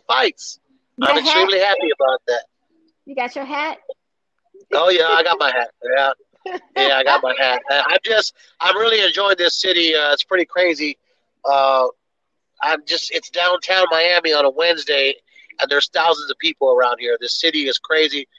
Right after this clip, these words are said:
Speaker 1: But to be honest with you guys, please still mask up 'cause, uh,
Speaker 2: Yeah.
Speaker 1: it's very important. Uh, my mother, sending prayers out to her. She, uh, she's battling it right now. And, uh, like I said, I've gone through it.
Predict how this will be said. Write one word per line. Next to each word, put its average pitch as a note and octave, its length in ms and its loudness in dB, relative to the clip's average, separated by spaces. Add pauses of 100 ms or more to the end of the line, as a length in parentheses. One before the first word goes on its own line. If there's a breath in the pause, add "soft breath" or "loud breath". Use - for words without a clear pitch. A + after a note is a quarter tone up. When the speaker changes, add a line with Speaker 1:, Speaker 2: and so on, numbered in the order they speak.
(380 soft breath)
Speaker 1:
But C#3 200 2
to D3 80 -2
be C#3 120 -2
honest D3 280 2
with D3 180 -2
you C3+ 100 -10
guys, C#3+ 280 0
please E3 300 -4
still D#3 200 -2
mask C#3+ 340 -2
up D3 220 0 (540)
'cause, C3+ 360 0
uh, B2 260 0
Speaker 2:
Yeah. - 60 -14 (160)
Speaker 1:
it's - 160 -12
very D3+ 240 0
important. D3+ 540 -2 (480 soft breath)
Uh, B2 220 2
my A#2 180 0
mother, D#3 420 2
sending C#3 260 0
prayers D3 280 0
out C#3 140 2
to C3 80 0
her. C#3+ 360 0 (460 soft breath)
She, C#3 360 0
uh, B2+ 260 2
she's C3 180 -2
battling C#3 400 0
it C3+ 120 2
right C3 200 2
now. C3 400 2
And, A#2+ 260 -6
uh, A#2 120 -4
like A#2 140 -4
I A#2+ 40 -2
said, C3 160 0
I've B2+ 160 0
gone C3 280 0
through C#3 200 0
it. C3+ 140 0